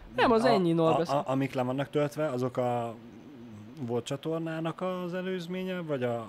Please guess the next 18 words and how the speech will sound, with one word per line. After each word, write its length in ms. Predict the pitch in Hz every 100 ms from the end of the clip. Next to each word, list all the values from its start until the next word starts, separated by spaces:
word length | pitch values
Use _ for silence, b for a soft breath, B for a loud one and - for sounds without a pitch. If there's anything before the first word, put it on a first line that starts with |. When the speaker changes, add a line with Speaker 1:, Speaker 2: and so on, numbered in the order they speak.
| -
Speaker 1:
A 60 | 180
nagy 180 | 202
Speaker 2:
a, 20 | -
Speaker 1:
csatorna. 360 | 143 135 127
Speaker 2:
a 20 |
nagy 100 | 110
csatorna? 460 | - 143 175 123 113
Speaker 1:
A 40 |
nagy 160 | 147 202
csatorna, 360 | 269 339 285 247
meg 180 | 208 196
a 160 | 165
tech 420 | - 175 - -
csatornáról 1040 | - 220 226 226 233 247 240 170 220 226 233
egy 160 | 226 208 -
jó 200 | 220 220
pár 260 | 233 233
videó, 460 | 233 233 240 285